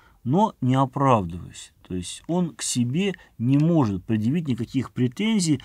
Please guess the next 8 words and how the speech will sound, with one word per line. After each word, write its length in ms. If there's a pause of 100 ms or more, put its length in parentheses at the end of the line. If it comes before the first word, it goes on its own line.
(200)
но, 100
собственно 460
говоря, 720
для 240
него 260
это 220
не 200
играет 540